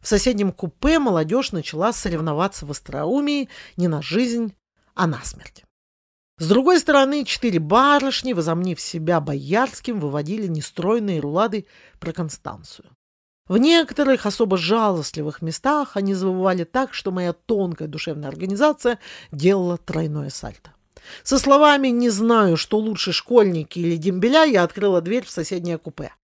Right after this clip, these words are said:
На меня смотрели двадцать пар глаз, которые за секунду стали в разы больше, чем были. «Господа», начала я пафосно, «мне завтра в девять утра уже работать.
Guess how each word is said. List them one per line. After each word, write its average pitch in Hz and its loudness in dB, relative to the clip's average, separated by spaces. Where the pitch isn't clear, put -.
На 175 0
меня 202 2
смотрели 214 -2
двадцать 180 -2
пар 180 0
глаз, 165 -4
которые 160 0
за 147 -4
секунду 226 -6
стали 185 -4
в 151 -4
разы 147 -6
больше, 185 -6
чем 190 -4
были. 143 -12
«Господа», 175 -6
начала 147 -6
я 135 -6
пафосно, - -16
«мне 226 2
завтра 240 -6
в 175 -6
девять 214 -2
утра 330 -4
уже 202 0
работать. 214 -8